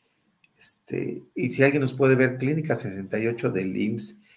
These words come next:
Tulpetlán, Estado de México, necesita mucha ayuda económica, necesita los, los enfermeras, los doctores,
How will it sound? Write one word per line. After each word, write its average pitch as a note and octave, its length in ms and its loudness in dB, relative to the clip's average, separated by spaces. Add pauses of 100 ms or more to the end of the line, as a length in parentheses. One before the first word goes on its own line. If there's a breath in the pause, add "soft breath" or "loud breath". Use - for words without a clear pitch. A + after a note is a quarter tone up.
(240 soft breath)
Tulpetlán, A2 540 0
Estado B2 300 4
de G#2+ 80 0
México, A2 520 -4 (300 soft breath)
necesita B2+ 640 2
mucha B2+ 460 0
ayuda A2 340 -2
económica, G#2+ 600 -4 (560 loud breath)
necesita C3 840 2 (380 soft breath)
los, B2+ 340 2
los B2+ 340 0
enfermeras, B2+ 760 4
los A#2+ 180 -2
doctores, B2 720 -2